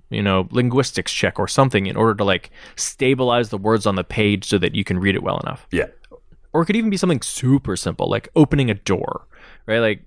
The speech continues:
Speaker 1: oh, okay, maybe you just can't get a grip on the knob, or, or it's locked, or it might even be that, like, the door doesn't have any hinges and you have no idea how to open this thing.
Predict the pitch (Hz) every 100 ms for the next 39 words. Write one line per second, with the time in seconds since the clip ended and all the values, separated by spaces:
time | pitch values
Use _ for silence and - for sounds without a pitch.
0 | - 147 143 139 120 120 117 117 - 113
1 | 110 95 92 98 98 95 123 135 127 120
2 | 123 - 101 98 92 92 - 101 101 120
3 | 127 123 120 - 104 - - 160 160 226
4 | 220 202 175 143 - 127 127 160 180 160
5 | 143 - 147 151 143 110 - - - -
6 | - 185 202 143 104 - 107 120 135 151
7 | 143 127 139 147 135 127 - 131 143 131
8 | - 127 98 90 - - -